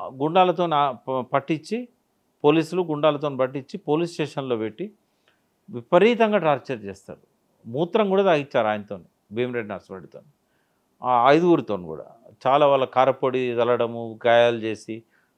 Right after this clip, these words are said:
మా మర్మంగాలల్లా ఇట్లాంటి చాలా దారుణమైన హింస చేస్తారు.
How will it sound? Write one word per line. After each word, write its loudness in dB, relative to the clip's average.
మా -2
మర్మంగాలల్లా -2
ఇట్లాంటి -4
చాలా 2
దారుణమైన 0
హింస -8
చేస్తారు. -6